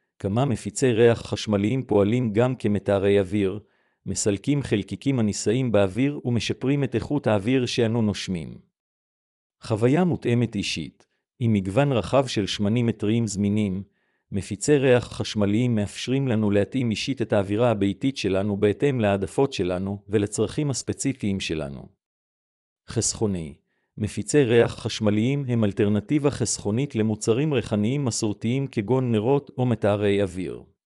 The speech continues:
כמה טיפות של שמן הטרי יכולות לעשות הרבה, מה שהופך אותן לבחירה חסכונית יותר בטווח הארוך.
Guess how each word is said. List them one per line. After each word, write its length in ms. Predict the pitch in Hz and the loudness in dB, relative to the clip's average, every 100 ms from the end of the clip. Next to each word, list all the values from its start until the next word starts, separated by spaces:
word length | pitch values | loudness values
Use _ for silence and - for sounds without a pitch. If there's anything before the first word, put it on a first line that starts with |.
| _ _ _ _ _ _ _ _ | _ _ _ _ _ _ _ _
כמה 240 | 123 120 | -2 0
טיפות 380 | 110 95 - 139 | -2 -2 2 2
של 180 | - 90 | 2 -4
שמן 420 | - 123 107 92 | 0 0 2 0
הטרי 280 | 92 101 107 | -2 0 4
יכולות 460 | 113 - 131 135 120 | 2 2 0 2 2
לעשות 400 | 104 - 113 107 | 0 2 0 0
הרבה, 320 | 98 90 82 76 - _ _ _ - | -2 -2 -4 -4 -14 _ _ _ -6
מה 120 | 101 | -4
שהופך 440 | - 95 - 139 | 0 -2 0 -2
אותן 260 | 110 117 113 | 0 0 2
לבחירה 560 | 107 98 - 104 127 143 | 2 -2 -4 0 0 0
חסכונית 680 | - 107 - 110 127 156 | -2 -4 -2 -2 -2 -2
יותר 380 | 117 107 147 139 | -2 2 2 2
בטווח 480 | 107 98 107 104 - | 0 -4 -2 -2 2
הארוך. 540 | 98 92 85 - - | 2 2 -4 -8 -18